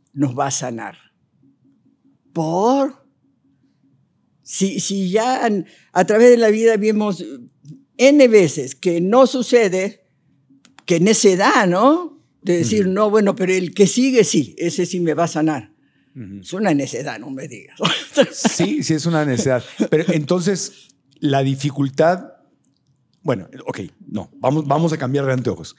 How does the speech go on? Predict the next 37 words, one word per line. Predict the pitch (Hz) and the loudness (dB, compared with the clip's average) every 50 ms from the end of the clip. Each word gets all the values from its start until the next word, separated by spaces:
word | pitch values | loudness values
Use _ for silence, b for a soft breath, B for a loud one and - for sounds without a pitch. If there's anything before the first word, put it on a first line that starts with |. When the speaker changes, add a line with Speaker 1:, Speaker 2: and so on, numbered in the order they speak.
| B B B B | B B B B
Speaker 2:
Entonces, | B - 147 135 | B -4 -2 -2
la | 147 135 139 | -2 -2 -2
clave | 165 190 214 233 262 294 302 320 - - | 0 0 2 2 2 0 -2 -2 -6 -6
no | - 139 143 151 156 | -4 -2 0 0 0
es | 165 160 - - | 0 -2 -4 -4
olvidar | - 175 156 143 135 127 127 135 135 135 139 143 151 139 123 113 123 - _ _ - | -2 0 0 0 0 -2 -2 -2 -2 0 0 0 0 -2 -4 -6 -10 -16 _ _ -4
a | - 123 120 | -2 -2 0
un | 117 110 104 98 | 0 -2 -4 -6
ex. | 85 82 - - - - - _ - | -8 -10 -12 -12 -12 -12 -14 _ -10
Speaker 1:
No. | 160 165 165 156 131 | -8 -4 -4 -4 -2
Speaker 2:
O | |
sea, | - 139 127 | -2 -2 0
no | 139 151 | 0 0
enfocar, | 170 151 175 160 165 175 165 165 170 165 - | 0 0 0 -2 0 2 2 2 0 -2 -2
es | - 170 156 143 | -2 -2 -2 -2
difícil | 160 147 127 165 165 139 175 165 | -4 -4 -2 -2 -2 0 0 0
olvidarlo. | 147 127 117 117 104 85 - - - - _ _ _ b b b | 0 -2 -2 -4 -6 -6 -10 -16 -20 -20 _ _ _ b b b
Entonces, | - 156 117 117 117 110 104 | -6 -4 -2 -2 -2 -2 -4
Speaker 1:
Exacto. | - _ - - | -8 _ -6 -4
Speaker 2:
pero, | - 151 143 - - _ _ | -4 -4 -4 -6 -12 _ _
pero | - 143 135 135 | -4 -2 -2 0
el | 131 143 151 135 131 123 | -2 -2 -2 -4 -4 -2
tema | - 156 160 170 160 | -2 -2 0 0 0
no | 160 | 0
es | 160 156 - | -2 -2 -2
cómo | - 165 165 165 160 | -2 0 0 2 2
lo | 156 151 | 0 0
hago, | 147 147 156 143 - - - - - | 2 0 -2 -2 -2 -8 -20 -14 -6
cómo | - 156 160 160 156 | -4 -2 0 0 0
le | 147 143 143 | 0 0 0
hago | 139 143 135 147 147 143 135 - - - | 0 0 0 0 0 -2 -4 -6 -6 -4
para | - 120 - | -4 -4 -4
que | - 120 | -4 -8
sea | - - 147 139 131 123 | -4 -2 -2 -2 -2 -2
fácil | - - 156 131 - 139 123 | -2 -2 -2 -2 -2 -2 -2
olvidarlo, | 117 113 113 107 85 80 - | -2 -2 -4 -6 -6 -8 -8
no. | 98 117 110 - | -8 -8 -8 -8